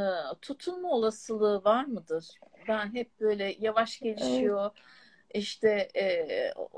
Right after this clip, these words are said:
Speaker 1: o, on ikinci gün, e, kırk çıkmıyor da yirmi beş çıkıyor, üç gün sonra kırk çıkıyor mesela.
Speaker 2: Hı.
Speaker 1: Bunlar gerçekten sağlıklı embriyolar mı, e,
Speaker 2: Şöyle
Speaker 1: sizce?
Speaker 2: diyebiliriz. Yani, e, yavaş gelişiyor derken,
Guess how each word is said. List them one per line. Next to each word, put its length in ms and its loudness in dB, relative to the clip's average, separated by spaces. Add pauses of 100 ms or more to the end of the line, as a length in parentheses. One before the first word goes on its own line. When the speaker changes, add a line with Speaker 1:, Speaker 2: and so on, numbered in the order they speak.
(120)
Speaker 1:
o, 220 -6
on 160 2
ikinci 480 -4
gün, 380 -2
e, 300 2 (120)
kırk 380 -2
çıkmıyor 520 4
da 80 12
yirmi 440 6
beş 280 4
çıkıyor, 720 2
üç 260 -10
gün 140 -6
sonra 600 -2 (100)
kırk 320 -8
çıkıyor 500 0
mesela. 500 2
Speaker 2:
Hı. 40 -4 (680)
Speaker 1:
Bunlar 320 -2 (180)
gerçekten 600 4
sağlıklı 600 0
embriyolar 680 -2
mı, 300 -10
e, 40 -6
Speaker 2:
Şöyle 600 4
Speaker 1:
sizce? 280 2 (180)
Speaker 2:
diyebiliriz. 480 -6 (360)
Yani, 500 2
e, 100 -2
yavaş 400 0
gelişiyor 520 -2
derken, 520 0